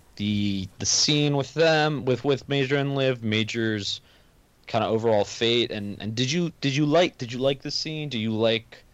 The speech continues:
this idea of Major and Liv, you know, if somehow <laughs> both of them survive, which, again, we all don't think is gonna happen, them ending up together, do you feel like it feels right for the show? Do you think it feels earned?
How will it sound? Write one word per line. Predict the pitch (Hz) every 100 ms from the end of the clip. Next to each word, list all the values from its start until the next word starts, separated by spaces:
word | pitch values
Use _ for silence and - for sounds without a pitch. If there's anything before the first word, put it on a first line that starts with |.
| _ _ _ _ -
this | 127 127
idea | 123 127 127 123
of | 117 113 117
Major | 117 120 120
and | 117 117
Liv, | 113 110 110 - - - - -
you | - 98
know, | 92
if | 90
somehow | - 110 104 131
<laughs> |
both | 107 131 101
of |
them | 110 107
survive, | 107 95 95 - _ - 98 101 95
which, | 95 - - - _ _ _ _ -
again, | 92 101
we | 98
all | 98
don't | 95
think | 101 92
is |
gonna | 98 92
happen, | 95 90 90 87 107
them | 104 104
ending | 107 107 101
up | 98
together, | 98 110 107
do | 98 98
you |
feel | 92 107
like | 98
it | 98
feels | - 107 98
right | 98 104
for | 113
the | 110
show? | - 110
Do | 104
you |
think | - 98
it | -
feels | 98
earned? | 95 98